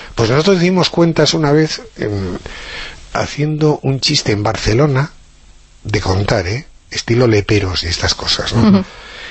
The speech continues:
Speaker 1: Y exactamente el chiste al día siguiente ya estaba en toda España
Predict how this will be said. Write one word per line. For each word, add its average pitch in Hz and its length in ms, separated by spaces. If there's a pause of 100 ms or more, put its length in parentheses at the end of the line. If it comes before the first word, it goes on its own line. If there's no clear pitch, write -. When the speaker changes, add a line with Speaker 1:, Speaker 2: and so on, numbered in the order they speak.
(200)
Speaker 1:
Y 123 340
exactamente 160 720
el 143 120
chiste - 580 (100)
al 110 200
día 147 180
siguiente 151 480
ya 120 100
estaba 135 260
en 104 120
toda 127 180
España 135 540